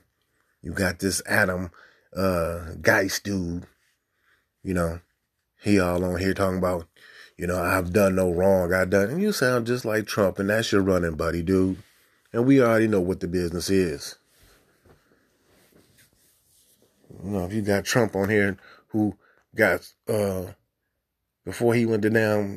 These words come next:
before he was the president, he had about fifteen motherfuckers lined up for his ass.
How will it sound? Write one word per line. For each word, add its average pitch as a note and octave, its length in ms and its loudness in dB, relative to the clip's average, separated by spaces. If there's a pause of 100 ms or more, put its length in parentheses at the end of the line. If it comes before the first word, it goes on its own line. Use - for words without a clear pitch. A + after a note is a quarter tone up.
before A2+ 220 0
he A2 80 4
was G2+ 100 -2
the E2+ 80 -8
president, A#2 440 -2
he F#3+ 100 -2
had D#3+ 180 0
about D#3 240 -2
fifteen F3 640 2
motherfuckers E3 500 -2
lined G#2+ 300 2
up G2+ 140 0
for G#2 220 2
his F#2+ 100 2
ass. F2 500 -4